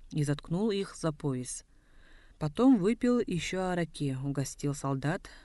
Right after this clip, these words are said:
спешился и, ведя коня на поводу, направился к юрте Должот, о чём-то переговариваясь с ломой. Должот медленно ходила по бесконечно узенькой дорожке вокруг Кожемялки.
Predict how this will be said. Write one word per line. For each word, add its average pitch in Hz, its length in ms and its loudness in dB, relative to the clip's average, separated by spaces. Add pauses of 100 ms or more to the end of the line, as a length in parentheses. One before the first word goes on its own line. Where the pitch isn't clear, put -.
(100)
спешился 214 880 -4 (240)
и, 160 100 -2
ведя 160 320 2
коня 147 300 2
на 139 100 0
поводу, 190 640 0
направился 175 640 -2
к - 120 -10
юрте 160 420 -2
Должот, 156 580 -4 (380)
о 131 100 -8
чём-то 208 340 -2
переговариваясь 143 800 -2
с - 60 -10
ломой. 127 420 -4 (1160)
Должот 165 480 4
медленно 220 480 4
ходила 185 760 0
по 156 100 0
бесконечно 156 840 0
узенькой 175 560 -4
дорожке 156 560 0
вокруг 147 400 -4
Кожемялки. 143 800 -2